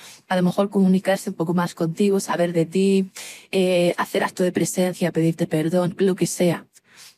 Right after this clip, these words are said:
piensa que es tan poquito lo que puede dar o tan poco lo que puede abarcar, que no va a merecer la pena el esfuerzo y por eso prefiere no hacerlo, porque su mente oica le dice, "No va a servir para nada, no vas a salir de donde estás,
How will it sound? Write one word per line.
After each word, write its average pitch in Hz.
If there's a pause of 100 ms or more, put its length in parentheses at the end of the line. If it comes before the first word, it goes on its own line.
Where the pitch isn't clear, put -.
(140)
piensa 208
que 185
es -
tan 233
poquito 214
lo 170
que 170
puede 170
dar 170
o 165
tan 180
poco 202
lo 170
que 160
puede 175
abarcar, 175 (460)
que 190
no 190
va 247
a 247
merecer 220
la 220 (100)
pena 220
el 175
esfuerzo 202
y 185
por 175
eso 233
prefiere 190
no 190
hacerlo, 185 (400)
porque 208
su 196
mente 247
oica 220
le 185
dice, 175
"No 208
va 285
a 294
servir 196
para 240
nada, 202
no 190
vas 247
a 254
salir 196
de 220
donde 202
estás, 208